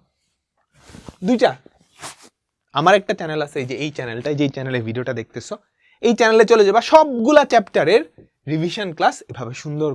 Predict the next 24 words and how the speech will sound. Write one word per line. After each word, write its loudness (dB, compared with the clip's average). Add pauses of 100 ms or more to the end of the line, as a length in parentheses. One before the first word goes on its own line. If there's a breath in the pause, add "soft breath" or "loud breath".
করে -14
দেওয়া -12
আছে। -20 (640)
হ্যাঁ, -6
এসএসসি -10
সাতাশের -4
জন্য -6 (120)
দেওয়া 4
আছে, -14 (400)
আমি -10
বাকি -10
সাবজেক্টগুলোও -8
কি -20
অ্যাড -20
করে -16
দিব, -20 (460)
প্রত্যেকটা -4
চ্যাপ্টারের -10
ক্লাস। -20 (800)
So -10 (200)
এগুলা 6 (840)
রিভিশনের 6
জন্য 2
একদম 0